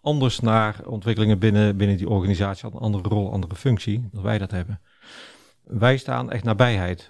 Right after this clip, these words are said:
voor. Wij willen weten wat er binnen de organisatie leeft, want ja, goed, wij zijn van die organisatie. Wij richten en laten verrichten, dus het is wel van belang dat die nabijheid er is.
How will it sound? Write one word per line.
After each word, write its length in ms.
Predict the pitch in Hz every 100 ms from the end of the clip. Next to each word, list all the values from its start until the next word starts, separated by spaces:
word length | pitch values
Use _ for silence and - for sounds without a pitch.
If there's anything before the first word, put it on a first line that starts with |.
| -
voor. 440 | 90 98 95 85 120
Wij 120 | 98
willen 180 | 107 98
weten 240 | 123 127
wat 140 | 110
er 60 | 110
binnen 200 | 107 104
de 80 | 95
organisatie 880 | 110 101 92 104 95 104 95 147 -
leeft, 380 | 101 101 123 -
want 240 | 101 -
ja, 160 | - 95
goed, 260 | - 104 -
wij 200 | 98 92
zijn 320 | 117 120 87
van 220 | - 107
die 200 | 92 90 -
organisatie. 760 | 104 85 87 82 90 90 110
Wij 100 | 101
richten 420 | 95 110 - 90 -
en 200 | - 104
laten 300 | 110 104 85
verrichten, 500 | 117 123 90 - 123
dus 260 | 123 - 87
het 80 | -
is 40 |
wel 160 | 117 110
van 100 | 90
belang 240 | 87 92
dat 140 | 95
die 160 | - 107
nabijheid 440 | 101 110 107 107
er 60 | 107
is. 220 | 143 -